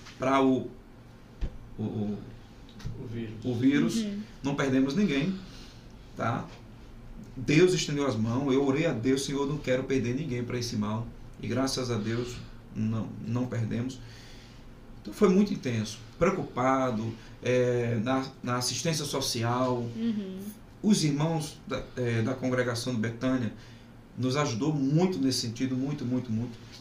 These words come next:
Speaker 1: Fui acometido também pelo vírus, minha esposa também, a igreja cuidou da gente, cuidou de nós. Enfim,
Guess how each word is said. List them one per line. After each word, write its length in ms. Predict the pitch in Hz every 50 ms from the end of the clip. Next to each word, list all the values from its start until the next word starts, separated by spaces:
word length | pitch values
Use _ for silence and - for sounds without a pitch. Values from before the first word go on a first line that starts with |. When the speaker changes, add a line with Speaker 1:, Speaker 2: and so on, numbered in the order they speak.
| - - - - - - - - - -
Speaker 1:
Fui 180 | - - 226 240
acometido 540 | 208 - 196 185 175 156 - 165 151 156 151
também 340 | 165 147 123 120 131 139
pelo 220 | 135 139 123 117 107
vírus, 260 | 95 110 113 123 127
minha 140 | 117 135 160
esposa 440 | 151 - - - 147 160 156 156 147
também, 240 | - 120 120 127 135
a 20 | 139
igreja 300 | 117 131 139 135 139 135
cuidou 500 | - 170 175 - 107 135 139 143 156 156
da 140 | 147 131
gente, 360 | 110 113 110 113 117 - - - - - -
cuidou 260 | 135 120 147 151 -
de 120 | - 131
nós. 400 | 113 113 113 113 117 - - - - - - - - - - - - - - - - - - - - - - - - - - - - - - -
Enfim, 380 | 175 185 185 - 135 110 101